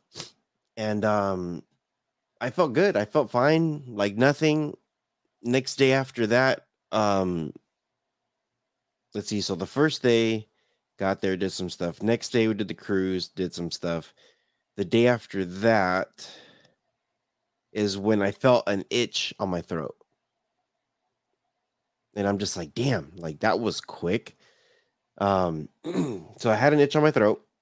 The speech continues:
And I was like, "Crap." So, you know, I'm, I'm starting to take some medicine. I'm just like, "I already know." I'm, I'm like, it felt like I'm getting sick. Um, the next day, I started getting, like, allergies, like, bad allergies.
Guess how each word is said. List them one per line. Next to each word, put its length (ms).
And 100
I 60
was 100
like, 120
"Crap." 320
So, 200
you 120
know, 80
I'm, 160
I'm 140
starting 260
to 40
take 140
some 140
medicine. 460
I'm 100
just 160
like, 140
"I 40
already 200
know." 300
I'm, 300
I'm 340
like, 280
it 240
felt 300
like 160
I'm 100
getting 200
sick. 300
Um, 300
the 140
next 400
day, 400
I 80
started 400
getting, 320
like, 320
allergies, 960
like, 300
bad 340
allergies. 760